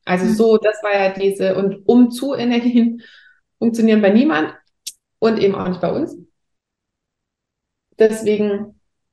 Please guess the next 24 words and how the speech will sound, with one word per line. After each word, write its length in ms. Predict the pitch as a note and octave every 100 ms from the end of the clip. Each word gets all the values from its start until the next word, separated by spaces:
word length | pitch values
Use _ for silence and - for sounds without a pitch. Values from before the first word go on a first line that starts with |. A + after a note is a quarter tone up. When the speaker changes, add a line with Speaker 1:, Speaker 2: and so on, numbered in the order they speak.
| _ _ _ _
Speaker 1:
keine 360 | - F#3 F#3+ F#3
Online-Kurse. 800 | G3+ B3+ C4 - C#3+ A#3 F4+ A4 _ _ _ _ _ _ _ _ _ _ -
Und 120 | C#4
das 160 | B3 -
Lustige 400 | G#3+ A#3 C#4 C4+
ist, 220 | - C#4+ F4+
ach 140 | G4
gut, 120 | B4+
dann 100 | F4
verkaufen 460 | A#3 G3+ G3+ A#3+ A#3+
wir 60 | A3+
halt 140 | G#3+
direkt 300 | A3 D4+ -
ein 80 | B3
fünftausend 460 | G#3+ G#3 G#3+ G#3
Euro 160 | G3+ G#3+
Programm. 400 | G#3+ B3+ D4+ -
Funktioniert. 440 | F4 A#4 - F4 A#4 _ _ - - _ B4+ C#5 D5+ _ _ _ _ _ _ _ _ _ _ _ _ _ _
Speaker 2:
<laughs> 600 | C4 - A#4 - - _
Wenn 220 | A3 C#4
ihr 100 | D4
es 100 | C4+
so 140 | C#4 A3+
wollt. 460 | A3+ C#4+ A#4 -